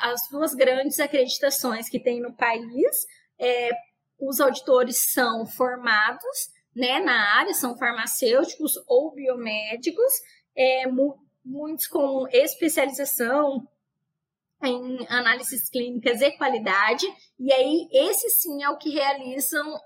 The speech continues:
a auditoria externa. Por quê? Mesmo não tendo especialidade em cada área, como, por exemplo, especialidade em microbiologia, especialidade em imunologia, hematologia,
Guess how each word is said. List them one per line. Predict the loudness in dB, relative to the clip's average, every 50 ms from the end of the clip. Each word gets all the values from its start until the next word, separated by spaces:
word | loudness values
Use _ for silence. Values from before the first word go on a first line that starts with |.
| _ _ -2
a | 0 2 4 4 4 2 2 2 0 -4 -6 -6 -2
auditoria | 0 0 0 0 0 0 0 2 2 0
externa. | -2 0 0 -2 -2 -2 -4 -8 -6
Por | -4 -6 -6 -4 -2
quê? | -2 -2 -2 -4 -8 _ _ _ _ _
Mesmo | -4 0 0 2 2 2 2 0 -2 -6 -6 -6
não | -4 -6 -6 -8 -6 _
tendo | 0 2 2 2 0 -4 -4 -6 -4 -4 -4 -4 -2 0
especialidade | 0 0 0 0 -2 -4 -6 -4 -4 -4 -2 -2 -2 -2 -2 0 0 0 0 0 -2 -4
em | -6 -2
cada | 0 0 0 2 2 4 4 4 6 6 6 6 4
área, | 4 0 -2 -6
como, | -6 -6 -4
por | -2 -2 -2
exemplo, | -2 -4 -6 -8 -8 -8
especialidade | -10 -6 -2 0 0 0 0 -2 -4 -2 0 0 2 2 0 -2 -4
em | -6
microbiologia, | -8 -6 -4 -2 -2 -2 -2 0 0 0 -2 -2 -4 -6 -8 -10 -12 -14 -12
especialidade | -12 -10 -10 -8 -8 -6 -6 -6 -6 -4 -4 -4 -4 -2 -2 -4 -6 -6 -10 _ _ _
em | -4 -4 -4
imunologia, | -4 -8 -10 -6 -2 0 2 4 2 2 0 -2 -4 -4 -4 -4 -4 -4 -4 -4 -6
hematologia, | -6 -6 -6 -4 -2 0 0 2 2 2 2 2 0 0 -2 -4 -4 -2 -2 -2 -4